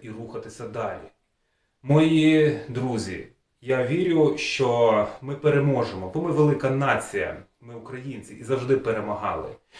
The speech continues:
Я ж вам бажаю тільки міцного здоров'я і успіхів. Я надіюся, ця інформація була корисною для вас. Якщо так, ставте лайки. Якщо цікаво, підписуйтесь на канал.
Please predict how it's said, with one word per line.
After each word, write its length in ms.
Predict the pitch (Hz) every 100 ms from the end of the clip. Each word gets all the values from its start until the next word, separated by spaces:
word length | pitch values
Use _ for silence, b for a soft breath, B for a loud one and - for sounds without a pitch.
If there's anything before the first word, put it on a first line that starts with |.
| B
Я 140 | - 151
ж 100 | 147
вам 160 | 180
бажаю 520 | 160 175 180 185 160 147
тільки 800 | - 175 190 156 - 156 139 - -
міцного 540 | 120 135 - 160 139
здоров'я 460 | 120 117 143 156 143
і 200 | - 135
успіхів. 720 | - 135 110 - 101 - 85 - B B B -
Я 140 | 143
надіюся, 540 | 156 180 208 151 156
ця 260 | - - 170
інформація 720 | 151 135 147 151 175 170 151
була 300 | 123 135 113
корисною 640 | - 143 156 - 135 123 113
для 200 | 107 107
вас. 420 | 101 101 - - B B B
Якщо 360 | 120 127 - 151
так, 360 | 151 175 170
ставте 400 | - 185 151 -
лайки. 640 | 113 107 95 92 92 - - _ 107
Якщо 880 | 110 135 - - 170 170 151 131 -
цікаво, 520 | 143 - 180 175 -
підписуйтесь 680 | 147 - 190 151 143 131 131
на 120 | 131
канал. 500 | - 127 110 - -